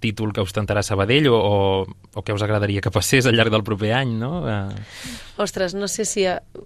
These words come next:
Speaker 2: bueno, clar, jo crec que afectarà, segur. I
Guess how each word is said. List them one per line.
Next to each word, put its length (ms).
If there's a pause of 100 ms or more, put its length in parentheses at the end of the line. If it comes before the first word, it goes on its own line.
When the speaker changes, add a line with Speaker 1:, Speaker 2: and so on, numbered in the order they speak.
(280)
Speaker 2:
bueno, 320 (500)
clar, 220
jo 160
crec 240
que 100
afectarà, 540
segur. 460 (420)
I 160